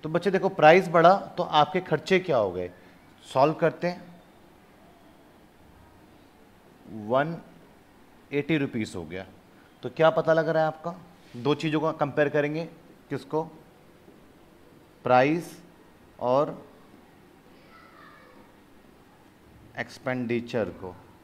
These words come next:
ठीक है, क्या observe किया आपने कि जैसे ही price बढ़ा, expenditure कम हो गया। इसका मतलब क्या हुआ?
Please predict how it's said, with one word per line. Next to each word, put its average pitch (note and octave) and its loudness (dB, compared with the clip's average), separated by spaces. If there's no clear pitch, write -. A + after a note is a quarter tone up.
ठीक D3 -4
है, F#3 -6
क्या D#3 6
observe D3 2
किया E3+ 2
आपने E3+ -2
कि D3 -6
जैसे C3+ 0
ही F3 2
price E3 4
बढ़ा, D#3+ 6
expenditure D#3 -2
कम D3 2
हो A#2 0
गया। A#2 4
इसका D3 0
मतलब E3+ 0
क्या E3+ 2
हुआ? A#2 4